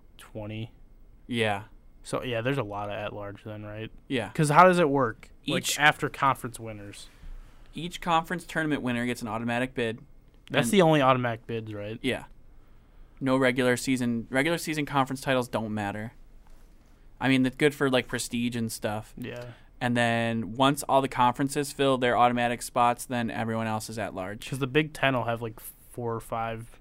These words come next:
Speaker 1: maybe six
Speaker 2: <sighs>
Speaker 1: teams.
Speaker 2: Probably seven.
Speaker 1: Summit League.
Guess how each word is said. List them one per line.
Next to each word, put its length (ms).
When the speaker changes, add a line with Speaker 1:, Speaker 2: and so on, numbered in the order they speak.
Speaker 1:
maybe 200
six 480
Speaker 2:
<sighs> 100
Speaker 1:
teams. 220
Speaker 2:
Probably 160
seven. 580
Speaker 1:
Summit 420
League. 640